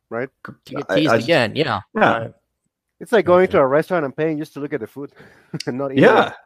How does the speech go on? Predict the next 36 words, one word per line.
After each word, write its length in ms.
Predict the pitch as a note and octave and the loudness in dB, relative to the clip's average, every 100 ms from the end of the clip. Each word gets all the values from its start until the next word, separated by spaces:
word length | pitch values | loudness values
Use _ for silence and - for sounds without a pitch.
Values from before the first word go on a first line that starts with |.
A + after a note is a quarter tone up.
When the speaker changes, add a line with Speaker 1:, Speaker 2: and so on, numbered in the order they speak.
| _ | _
Speaker 1:
it. 120 | G3+ - | 0 2
<laughs> 1300 | A#3 B3 - G#3+ G#3 - - _ _ _ _ _ - | 2 0 0 -4 -6 -10 -18 _ _ _ _ _ -2
Speaker 2:
Aaron, 320 | D#3 G#3+ G#3+ | 2 4 4
get 160 | E3 G3+ | 4 4
a 60 | D#3+ | 2
cash 480 | - G3+ G#3 - | 0 2 4 4
up 260 | D3 C3+ - | 4 4 2
so 440 | - C#3+ C3 B2+ - _ | -4 -2 -2 -4 -10 _
YouTube 460 | C3 E3+ - E3+ C3+ | -8 -8 -2 -4 0
don't 240 | C#3+ C#3+ | 0 0
get 120 | - C3 | -2 -4
a 60 | |
cut. 380 | - C#3 A#2 G2+ | -4 -2 -2 -2
I 260 | B2 C3 A2 - - - - - | -4 -6 -8 -14 -20 -20 -20 -4
Speaker 3:
Cash 340 | - C#3+ C3 | 0 0 0
App, 360 | G#2 F#2+ F#2 - | 0 0 -4 -8
I 80 | - | -10
think 200 | - G2 | -6 -6
is 100 | G2+ | -6
what 60 | G2+ | -8
he's 120 | G2 | -10
saying. 320 | G#2+ G2+ G#2 G#2 | -10 -10 -10 -2
Speaker 2:
Oh, 220 | B2+ B2+ | 2 4
Speaker 3:
Yeah. 160 | G#2 G#2 | 4 4
Speaker 2:
Cash 280 | D3+ D#3+ | 4 2
App? 300 | G3 G3 F#3+ C#3+ | 2 2 2 -2
Is 120 | B2 | 0
that, 240 | D#3+ D#3+ | 0 0
do 100 | D3 | 2
I 80 | D3 | 2
plug 280 | C#3+ F3 E3+ | 4 2 4
that 180 | F3+ E3+ | 2 2
into 260 | F3+ F3 | 2 2
YouTube 640 | D#3+ D3 D#3+ E3+ F#3+ F#3+ F3+ | 2 2 -2 0 0 0 0
or 80 | |
something? 460 | F3+ - F3 F3+ G3 | -4 -4 -6 -6 -10